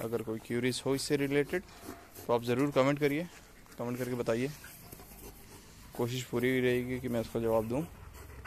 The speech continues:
और आप भी फुल satisfy हो चुके हैं। चैनल को subscribe कर दीजिए अगर आप first time कोई viewer है तो। upcoming videos, informative vlogs मैं हमेशा बनाता हूँ,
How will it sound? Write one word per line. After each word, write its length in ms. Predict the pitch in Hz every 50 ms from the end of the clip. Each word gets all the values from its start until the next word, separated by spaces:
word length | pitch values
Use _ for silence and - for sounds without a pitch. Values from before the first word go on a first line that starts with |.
| - 180 175 170 - - - - - - - - - -
और 200 | - 127 113 110
आप 140 | 110 113 110
भी 100 | 110 120
फुल 180 | 113 - 110 107
satisfy 480 | - - 101 107 104 - - 107 107
हो 140 | 107 107 101
चुके 240 | 104 - - - 98
हैं। 100 | 110 113 - - - - - - - - - - - - - - - - - - - - - - - - - - - - - - - - -
चैनल 260 | - - 117 123 131
को 80 | 143 147
subscribe 420 | 135 143 139 - - 139 135 139 135
कर 140 | - 147 143
दीजिए 340 | 143 143 139 143 151 156 151 - - - - - - - - - - -
अगर 200 | 123 123 123 123
आप 100 | 127 123
first 280 | - - 131 - -
time 180 | - 139 135 135
कोई 160 | - 139 131
viewer 380 | 123 123 127 123 127 131 135 131
है 160 | 127 131 127
तो। 180 | 123 - 139 143 - - - - - - - - - - - - - - - - - - - - - -
upcoming 360 | 117 - - 120 123 123 123
videos, 480 | 120 123 117 123 120 117 120 120 - -
informative 600 | 120 123 - 120 120 120 120 120 117 123 123 117 117
vlogs 440 | 117 110 113 120 - - - - - - - - - -
मैं 120 | 117 113 117
हमेशा 300 | 113 113 113 - 131 123
बनाता 360 | 123 120 117 117 110 - 123
हूँ, 160 | 123 123 127